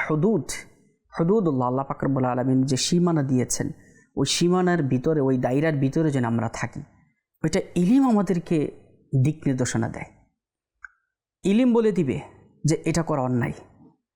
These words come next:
এটা পাপ, এটা ভালো, এটা আল্লাহ পাক রব্বুল আলামিনের সন্তুষ্টিমূলক কাজ, এটা করলে আল্লাহ পাক রব্বুল আলামিন অসন্তুষ্ট হন। এটা কখন আসবে? যখন ইলিম আসবে।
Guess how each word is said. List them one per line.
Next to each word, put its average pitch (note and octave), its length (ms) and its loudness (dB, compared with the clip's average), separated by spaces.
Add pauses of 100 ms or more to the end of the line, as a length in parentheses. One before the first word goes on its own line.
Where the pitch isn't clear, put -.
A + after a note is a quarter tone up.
এটা D3+ 240 -2
পাপ, A#2+ 220 -4 (880)
এটা D#3+ 200 -2
ভালো, A#2+ 300 -4 (920)
এটা E3 140 -2
আল্লাহ D#3+ 180 -2
পাক D#3+ 160 -6
রব্বুল D#3 200 0
আলামিনের D3+ 280 0
সন্তুষ্টিমূলক C#3 880 -2
কাজ, - 380 -8 (480)
এটা F3+ 160 0
করলে E3+ 180 0
আল্লাহ D#3+ 160 -2
পাক - 160 -6
রব্বুল D#3 180 0
আলামিন C#3 240 0
অসন্তুষ্ট C#3 480 -2
হন। A#2+ 180 -6 (440)
এটা A3+ 200 -2
কখন A3+ 240 0
আসবে? D3+ 320 -2 (380)
যখন D3+ 240 0 (160)
ইলিম E3+ 280 2
আসবে। - 320 -4